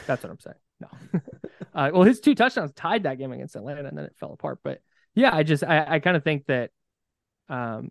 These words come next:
you know, he had nine for a hundred and one and a touchdown against Vegas, uh, six for eighty-one and a touchdown against L A. Like,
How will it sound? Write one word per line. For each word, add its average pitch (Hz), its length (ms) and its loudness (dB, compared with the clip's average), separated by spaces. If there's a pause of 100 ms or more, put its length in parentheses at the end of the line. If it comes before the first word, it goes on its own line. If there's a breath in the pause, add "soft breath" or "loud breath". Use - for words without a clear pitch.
you 143 100 -2
know, 135 80 2
he 139 60 4
had 135 180 2
nine 131 360 0
for 147 120 0
a 127 60 0
hundred 139 200 0
and 131 80 -2
one 127 140 0
and 123 180 -4
a 117 40 -12
touchdown 127 400 -4
against 117 240 -8
Vegas, 127 600 -2 (840)
uh, 117 180 -6
six - 300 -10
for 143 160 0
eighty-one 127 300 0
and 123 100 -2
a 123 40 -10
touchdown 127 340 -4
against 120 220 -6
L 113 160 -6
A. 123 140 0
Like, 113 200 -4